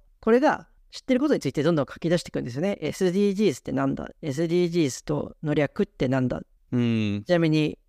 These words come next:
Speaker 1: えー、サステイナブル、なんでしょう、デベロップメント。まあ、ちょっとわからない。もう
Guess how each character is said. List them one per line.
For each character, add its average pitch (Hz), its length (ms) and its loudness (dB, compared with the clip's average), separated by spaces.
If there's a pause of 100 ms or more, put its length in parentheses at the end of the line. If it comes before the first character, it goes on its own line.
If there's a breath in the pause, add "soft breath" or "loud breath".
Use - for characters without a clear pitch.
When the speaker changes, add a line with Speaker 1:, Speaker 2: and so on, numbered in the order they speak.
(380)
Speaker 1:
え 143 320 -2
ー、 - 20 -14
サ 160 160 -8
ス - 180 -10
テ 180 180 0
イ 170 40 0
ナ 170 140 4
ブ 160 140 2
ル、 - 260 -2 (220)
な 143 80 0
ん - 20 4
で 123 60 0
し - 80 -6
ょ - 120 -10
う、 - 60 -14
デ 151 140 2
ベ 143 100 2
ロ 151 80 2
ッ - 40 0
プ 143 200 0
メ 139 120 0
ン 135 40 -8
ト。 - 160 -8
ま 151 160 0
あ、 135 60 -2
ち - 100 -8
ょ 156 40 -2
っ - 0 -
と - 20 2
わ 151 80 2
か 175 100 0
ら 147 80 0
な 131 80 -4
い。 - 140 -18
も 160 160 0
う - 160 -8